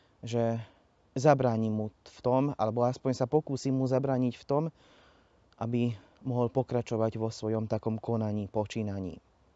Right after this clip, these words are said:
Len preto, lebo nie je jedným z nich, nie je jedným z nás. Musíme uznať za fakt, že aj my neraz máme ten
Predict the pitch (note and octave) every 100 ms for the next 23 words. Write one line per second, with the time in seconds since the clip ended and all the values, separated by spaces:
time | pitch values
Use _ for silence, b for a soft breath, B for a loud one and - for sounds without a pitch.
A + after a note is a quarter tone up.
0 | _ _ _ _ _ _ - C#3 B2 B2
1 | B2+ F3 F3+ - _ _ _ _ _ _
2 | _ - A#2 A#2 A2+ - _ - C3 C3
3 | B2+ A#2 G#2 G#2 G#2 G#2 A2 - _ _
4 | - G#2 A#2 A2+ A2+ - - _ _ _
5 | _ C3 C#3 A2+ G#2+ G#2+ G#2+ G#2 - G#2+
6 | A#2 G2+ F#2 - - _ _ _ b b
7 | b b b b b b b b b b
8 | _ _ _ _ _ _ _ _ _ _
9 | _ _ _ _ _ - F3+ F#3+ E3 C#3+
10 | E3 D#3 C#3+ A#2+ B2 B2 B2 - C#3 C3+
11 | B2 B2 B2+ B2+ A#2+ A2+ B B C#3 D3
12 | A#2+ A2+ A2 A#2 A#2 A2+ A2 G#2+ G#2+